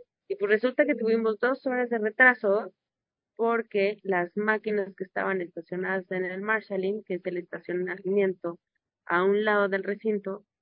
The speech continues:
pues no podían salir porque todas las calles de alrededor estaban cerradas porque había una carrera.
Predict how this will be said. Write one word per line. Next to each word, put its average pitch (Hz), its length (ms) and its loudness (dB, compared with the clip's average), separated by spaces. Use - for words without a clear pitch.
pues 185 100 0
no 196 140 2
podían 226 360 -2
salir 220 320 0
porque 190 260 -8
todas 190 240 0
las 190 140 -8
calles 202 340 -2
de 165 60 -4
alrededor 170 600 0
estaban 165 380 -6
cerradas 175 640 -4
porque 175 240 -10
había 165 160 -2
una 160 180 -4
carrera. 151 380 -4